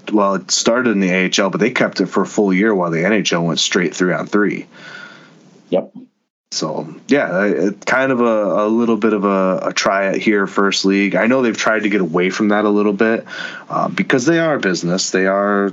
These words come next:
Speaker 1: their own entity and all that stuff. So,
Speaker 2: Yeah.
Speaker 1: uh,
Speaker 2: Yeah, they're
Speaker 1: can't
Speaker 2: not,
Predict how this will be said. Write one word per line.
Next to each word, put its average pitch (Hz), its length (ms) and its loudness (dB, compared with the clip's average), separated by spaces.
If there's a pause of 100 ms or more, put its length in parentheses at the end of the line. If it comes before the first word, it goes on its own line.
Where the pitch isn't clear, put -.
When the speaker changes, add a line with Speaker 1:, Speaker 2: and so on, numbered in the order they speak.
Speaker 1:
their 92 240 0
own 92 340 2
entity 85 480 -4
and 82 100 -2
all 80 140 -4
that 78 180 -4
stuff. - 320 -4
So, 85 240 -2 (220)
Speaker 2:
Yeah. 92 140 2
Speaker 1:
uh, 82 100 0
Speaker 2:
Yeah, - 220 -6 (100)
they're 80 120 2
Speaker 1:
can't - 160 2
Speaker 2:
not, 143 220 0